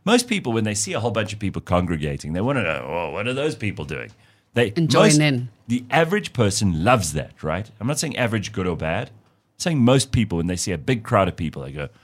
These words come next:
Speaker 1: "I wanna know what those people are watching, what they're doing,
Speaker 2: Yeah.
Speaker 1: what they're looking at, and what they, why they're all gathered together." Not me. I see a crowd of people, t-, I turn the other way.
Speaker 2: I
Speaker 1: I'm
Speaker 2: know.
Speaker 1: like,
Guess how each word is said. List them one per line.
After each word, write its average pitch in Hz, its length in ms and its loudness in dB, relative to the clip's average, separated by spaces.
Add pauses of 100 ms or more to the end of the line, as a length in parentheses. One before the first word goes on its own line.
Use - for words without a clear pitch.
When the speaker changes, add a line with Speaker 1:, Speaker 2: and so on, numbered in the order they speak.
(260)
Speaker 1:
"I 87 100 0
wanna 143 180 4
know 95 160 0
what 113 140 -2
those 151 200 2
people 95 300 0
are 80 40 0
watching, 67 460 -6 (160)
what 87 160 -10
they're 180 160 2
doing, 113 340 2
Speaker 2:
Yeah. 135 200 -2
Speaker 1:
what - 80 -4
they're 139 140 2
looking 151 360 2
at, 58 240 -10
and - 160 -14
what - 160 -12
they, 98 140 -2 (240)
why 104 180 2
they're 147 180 4
all 151 140 4
gathered 160 400 2
together." 85 460 0 (380)
Not 156 200 4
me. 117 340 0
I 120 160 2
see 160 180 0
a 139 40 -2
crowd 131 260 4
of 117 100 -2
people, 117 340 0 (100)
t-, - 160 -8
I 82 200 -2 (100)
turn 104 220 0
the 95 100 0
other 87 120 -4
way. 67 200 -8 (640)
Speaker 2:
I 131 80 -2
Speaker 1:
I'm 147 100 4
Speaker 2:
know. 147 100 6
Speaker 1:
like, 147 80 -2